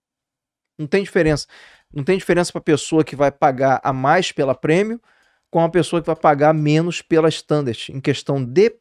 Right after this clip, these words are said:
segurança, é a mesma coisa, que inclusive é igual à das versões antigas. Então, aonde que a empresa prejudicou?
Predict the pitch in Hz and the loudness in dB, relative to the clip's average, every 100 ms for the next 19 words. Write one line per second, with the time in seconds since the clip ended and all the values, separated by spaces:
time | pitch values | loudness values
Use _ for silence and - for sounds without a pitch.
0 | - - 165 170 180 190 - _ 202 190 | -12 -2 0 4 4 2 -2 _ -4 0
1 | 180 190 190 214 139 - 196 220 208 165 | -2 -2 -2 -2 -2 -4 -10 -2 0 0
2 | 196 220 185 160 175 202 - _ _ - | 2 2 4 6 6 4 -2 _ _ -2
3 | 196 196 180 185 190 185 196 - 185 139 | 2 2 2 0 0 -2 -4 -4 -6 -6
4 | 120 _ _ 208 220 208 254 208 196 170 | -12 _ _ -2 0 0 0 -6 -10 -4
5 | 190 170 160 156 147 170 135 | -2 -2 -4 -8 -8 -8 -8